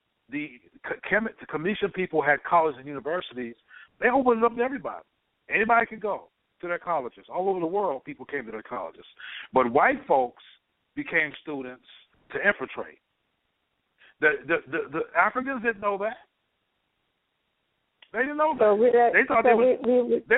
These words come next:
Speaker 1: thought they were
Speaker 2: mm-hmm.
Speaker 1: just students.
Speaker 2: And to defeat us without us doing something self-destructive.
Speaker 1: I don't think it's an issue of power.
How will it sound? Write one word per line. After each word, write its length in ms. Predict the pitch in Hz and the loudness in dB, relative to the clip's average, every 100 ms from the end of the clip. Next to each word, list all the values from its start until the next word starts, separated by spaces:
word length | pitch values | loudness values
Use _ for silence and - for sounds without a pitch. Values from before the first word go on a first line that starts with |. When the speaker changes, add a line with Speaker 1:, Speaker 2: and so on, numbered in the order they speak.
| 277 | 4
Speaker 1:
thought 160 | 262 | 2
they 100 | 247 | 2
were 120 | 262 269 | 0 2
Speaker 2:
mm-hmm. 140 | 269 | 2
Speaker 1:
just 60 | 254 | 0
students. 400 | 311 311 214 - _ _ _ _ _ | -2 -2 -2 -12 _ _ _ _ _
Speaker 2:
And 140 | 208 208 | -4 -2
to 80 | |
defeat 400 | 190 190 - 320 254 190 | 2 0 4 4 6 4
us 80 | 185 - | 2 0
without 480 | 202 - 220 214 196 | 0 2 2 4 6
us 200 | 262 262 208 | 4 4 0
doing 240 | 214 214 196 | 0 0 0
something 500 | - 202 - 190 180 185 _ _ _ - | 0 0 0 -4 -4 -8 _ _ _ 2
self-destructive. 880 | 240 233 196 - 226 214 - - - _ _ _ _ _ _ _ _ - | 2 2 -6 -2 0 0 -2 -16 -16 _ _ _ _ _ _ _ _ 0
Speaker 1:
I 100 | 156 | 2
don't 140 | 208 | 2
think 160 | 208 165 | -2 -10
it's 80 | |
an 60 | 170 | -12
issue 260 | 170 - 143 | -12 -12 -16
of 100 | - | -14
power. 400 | 151 143 107 | -12 -10 -12